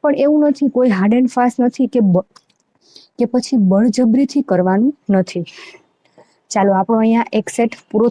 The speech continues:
થાય છે. હવે આપણે એનો બીજો સેટ સ્ટાર્ટ કરીએ.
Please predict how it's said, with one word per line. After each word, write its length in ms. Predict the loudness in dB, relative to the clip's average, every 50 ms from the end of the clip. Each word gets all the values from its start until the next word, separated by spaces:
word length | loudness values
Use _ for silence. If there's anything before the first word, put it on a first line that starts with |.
| -2
થાય 180 | -2 -2 -2 -2 0
છે. 100 | -2 -4 -4 -4 _ _ _ _ _ _ _ _ _ _ _ _ _ _ _ _ _ _ _ _ _ _ _ _ _ _ _ _ _ _ _ _ _ _ _ _ -20 -20 -14 -8
હવે 180 | -4 -2 0 0 0
આપણે 260 | 0 -2 -2 -2 -2 -4 -6 -8 -14 -18 -10 -4 -2
એનો 140 | 0 0 0 0 0 0
બીજો 220 | 0 0 -2 -4 -4 -2
સેટ 160 | -4 -4 -4
સ્ટાર્ટ 320 | -6 -6 -4 -4 -4 -4 _ -4
કરીએ. 260 | -2 -2 -2 -2 -4